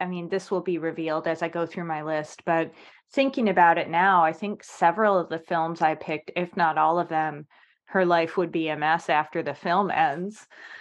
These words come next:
So it's more so my reaction during the movie of be-, me being like, "Hell yeah,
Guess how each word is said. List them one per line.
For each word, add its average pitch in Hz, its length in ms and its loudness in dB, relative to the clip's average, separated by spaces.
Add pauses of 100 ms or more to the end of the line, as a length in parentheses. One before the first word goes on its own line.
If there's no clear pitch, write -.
(240)
So 254 240 4
it's 233 160 0
more 220 240 4
so 220 240 0
my 185 240 4
reaction 180 720 -2
during 170 320 -4
the 160 80 -6
movie 160 420 -4
of 160 180 -4
be-, 160 440 -8
me 185 140 -6
being 165 260 -6
like, 127 180 -6
"Hell 208 240 4
yeah, 107 320 2